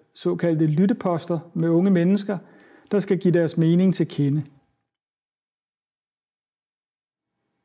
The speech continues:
Som afslutning på debatten, der gennemgik Lasse kort modellen, der danner grundlag for de kommende samtaler, uanset om det foregår i cellegruppen eller på synoden.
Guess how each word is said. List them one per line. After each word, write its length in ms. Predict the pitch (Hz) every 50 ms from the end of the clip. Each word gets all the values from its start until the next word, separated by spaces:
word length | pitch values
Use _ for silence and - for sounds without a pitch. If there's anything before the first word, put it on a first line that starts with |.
| _ _ _ _ _ _ _ _ _ _ _ _ _
Som 300 | - - 190 190 190 196
afslutning 580 | 208 202 208 226 214 - 247 220 196 208 190 175
på 80 | 185 170
debatten, 440 | 156 151 165 160 165 165 196 190
der 60 | 196 190
gennemgik 520 | 190 190 180 196 214 202 208 180 160 165
Lasse 380 | 175 165 165 160 170 175 185 190
kort 320 | - - 170 180 190 190
modellen, 500 | 196 165 151 175 170 170 180 190 196 190
der 100 | 196 185
danner 260 | 165 170 160 160 160
grundlag 480 | 147 - 170 180 190 196 196 175 160 151
for 120 | - 165
de 100 | 151 151
kommende 360 | 147 - 156 156 170 180 175
samtaler, 640 | 160 - 165 156 175 185 185 - 185 175 160 156 156 147 - _ _ _ _ _ _ _ _ _
uanset 460 | - 185 196 202 180 196 190 180 175 -
om 180 | 175 170 165
det 120 | 156 160 -
foregår 400 | - 156 160 170 175 175 147 151
i 60 | 143
cellegruppen 720 | - - 180 180 196 202 196 190 165 156 156 156 151 156 -
eller 180 | 180 170 165 160
på 180 | - 160 151
synoden. 600 | - - 156 151 151 147 143 151 156 160 170 165